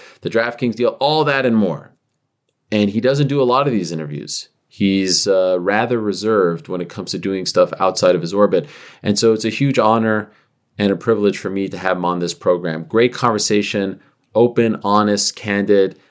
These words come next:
talk about his legendary career, leaving E S P N, happiness, therapy, life, all that stuff. I, uh, I am very excited to share this with you, and I think you're gonna love it. Dan Le Batard, I mean, what a freaking legend. Miami's own.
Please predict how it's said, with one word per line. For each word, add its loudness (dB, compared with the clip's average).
talk 0
about 2
his -6
legendary 2
career, -2
leaving 0
E 0
S -2
P -12
N, -4
happiness, 0
therapy, 0
life, 2
all 4
that 2
stuff. -8
I, -2
uh, -4
I -4
am -4
very 6
excited 2
to -6
share 2
this -2
with -6
you, 0
and -6
I -4
think -2
you're -2
gonna -2
love -4
it. -10
Dan 0
Le 4
Batard, -8
I -10
mean, -8
what 4
a 8
freaking -4
legend. -6
Miami's 0
own. -4